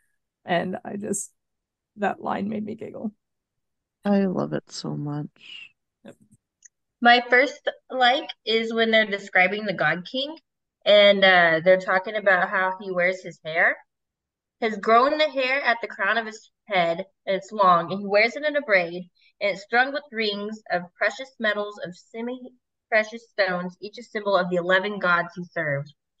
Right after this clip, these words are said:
Speaker 3: And then he also wears eleven earrings, six in one ear and five in the other, made of the same material. I thought that was pretty neat. Like, and then he gets possessed. So I wonder which of the eleven gods he got possessed by.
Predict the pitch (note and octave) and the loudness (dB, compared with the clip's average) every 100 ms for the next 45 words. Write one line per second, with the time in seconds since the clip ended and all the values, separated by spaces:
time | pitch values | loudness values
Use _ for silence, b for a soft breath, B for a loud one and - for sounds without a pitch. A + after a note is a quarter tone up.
0 | _ _ - F3+ F#3 G3+ G3+ F#3+ F#3+ G#3 | _ _ -4 0 0 2 2 2 0 -2
1 | F#3+ F#3 F3 F3 F3 F#3 F3 D3+ G#3 F#3+ | 2 4 2 -2 -2 0 -2 -6 -2 0
2 | F3 F3 - G3+ - G3 F#3 F3+ F3+ F3 | -2 -4 -8 -10 -6 -2 0 0 -2 -2
3 | E3+ F3 F3 F3 E3+ E3+ D#3+ E3 D#3 D3+ | -2 -4 -4 -2 -2 -2 -2 -2 -2 -4
4 | D#3 D3 D3 - D#3 D3+ C#3+ D3+ C#3+ - | -6 -8 -12 -10 -8 -8 -10 -14 -16 -18
5 | _ b b - D4+ B4+ G#4+ C#4 C4+ G3+ | _ b b -8 -6 -4 -4 -6 -2 -2
6 | E3+ D#3+ D3 _ - _ _ _ G#3 F#3+ | -2 -6 -10 _ -20 _ _ _ -2 0
7 | F3 - _ _ _ _ _ _ _ _ | 0 -6 _ _ _ _ _ _ _ _
8 | - G#3 G#3 G#3 G3+ G#3 G#3 A3+ - F3+ | -8 -4 0 0 0 -4 -2 -2 -4 0
9 | F#3 D#3 D#3 - F#3 F3 - F#3+ G3+ B3+ | 2 2 -2 -2 0 2 2 0 0 0
10 | C#4+ A#3 A#3 A#3+ G3+ F3+ E3 E3 E3+ F3 | -2 -6 -6 -8 -4 -2 2 2 2 -2
11 | D#3+ D#3+ D3 C#3 D#3+ F#3+ - C4+ _ - | 0 2 2 0 -6 -14 -16 -20 _ -8
12 | F#3+ D#3 - D3+ D3+ E3+ _ C3+ A#2 D3 | 0 0 0 -6 -4 -6 _ -8 -6 -6